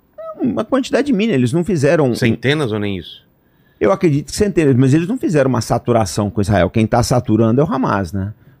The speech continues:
Speaker 1: O Hezbollah ainda não saturou.
Speaker 2: E por que você acha que ele ainda não entrou nessa? Ou não vai entrar?
Speaker 1: Aí que tá, Rogério. Hoje, você vai viajar pra Israel hoje ou amanhã?
Speaker 2: Ai, eu vou viajar sábado. Hoje
Speaker 1: Sábado.
Speaker 2: é sexta, sábado.
Speaker 1: Hoje você ainda vai pegar na televisão.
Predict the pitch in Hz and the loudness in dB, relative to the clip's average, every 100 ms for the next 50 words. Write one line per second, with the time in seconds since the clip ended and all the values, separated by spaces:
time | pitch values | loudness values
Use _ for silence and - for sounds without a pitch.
0 | - 98 101 95 95 104 90 101 92 87 | -6 0 2 2 2 0 0 0 0 0
1 | 104 135 175 - 220 294 240 107 92 107 | -2 -2 -4 -4 -6 -2 0 0 -2 -10
2 | - 110 104 92 78 - - 87 - 92 | -10 -10 -6 -6 -8 -12 -10 -10 -10 -10
3 | 85 85 85 82 82 80 78 - 80 80 | -8 -6 -6 -8 -8 -10 -10 -12 -10 -10
4 | 69 - 101 98 92 87 80 76 71 _ | -12 -6 -4 -4 -4 -6 -6 -10 -12 _
5 | - 117 - - 78 65 - - - _ | -4 -4 -2 -4 -4 -6 -16 -20 -20 _
6 | _ _ _ _ - 147 139 82 73 - | _ _ _ _ 2 4 4 0 -8 -12
7 | - - 131 131 113 117 127 107 107 110 | -10 -2 0 2 2 0 0 2 2 4
8 | 127 127 123 101 76 - - - - _ | 2 2 0 -4 -6 -12 -20 -20 -20 _
9 | _ _ _ _ 175 180 156 135 127 - | _ _ _ _ -4 -2 -2 -4 -10 -12
10 | 120 113 107 107 113 107 110 - 104 92 | -6 -4 -4 0 0 0 -4 -4 -2 -2
11 | 85 90 98 110 101 117 - - - - | -4 -4 0 2 2 0 -2 -10 -16 -10
12 | - 104 - - 80 - 101 85 - 135 | -4 -4 -6 -14 -14 -6 -4 -2 0 2
13 | 147 147 151 151 147 143 139 139 131 135 | 4 2 0 0 2 2 2 2 0 0
14 | 131 131 127 110 98 85 | 0 0 2 0 -2 -4